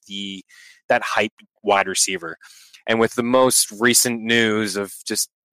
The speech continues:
not really knowing what to expect from him, I wonder if people will just shy away. And I just, again, this is a game that I want a piece of. So I will take a couple shots on him in tournaments, and I will take a couple shots on, on Goodwin in tournaments. But I think, you know, if you're playing cash and if you wanna spend up at the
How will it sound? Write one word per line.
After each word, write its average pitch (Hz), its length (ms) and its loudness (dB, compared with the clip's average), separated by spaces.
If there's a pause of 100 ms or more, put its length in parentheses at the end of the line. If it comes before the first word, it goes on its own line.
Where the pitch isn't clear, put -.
(140)
not 123 320 2
really 120 400 2
knowing 113 600 2
what 110 220 6
to 110 140 2
expect - 400 0
from 113 100 -2
him, 104 180 0
I 104 60 4
wonder 107 220 4
if 101 60 -2
people 101 180 -2
will 98 80 -2
just - 160 -2
shy 98 240 4
away. 104 320 6
And 95 100 -2
I - 20 -2
just, 98 240 -4
again, 120 460 0
this 104 160 2
is 117 80 -2
a 117 60 -2
game 117 500 0
that 110 100 4
I 113 100 6
want 98 360 2
a - 40 -12
piece - 360 -2
of. 92 160 0
So 92 300 0 (640)
I 123 120 4
will 127 300 6
take 131 200 2
a - 40 -18
couple 120 240 0
shots 107 320 2
on 110 80 0
him 110 100 -4
in 101 80 -2
tournaments, 117 440 2
and 110 100 0
I 104 40 2
will 104 140 2
take - 160 -2
a 98 60 -10
couple - 260 -4
shots 101 340 2
on, 98 280 -2
on 101 200 -6
Goodwin 92 300 -4
in 90 60 -10
tournaments. 90 420 -8
But 95 160 2
I 98 100 4
think, - 360 -4
you 101 80 -4
know, 98 120 2
if - 140 0
you're 98 80 0
playing 101 320 0
cash 101 480 0
and 95 80 -10
if - 140 -14
you 98 120 -4
wanna 95 200 0
spend 98 260 0
up 92 100 2
at 90 60 -8
the - 80 -14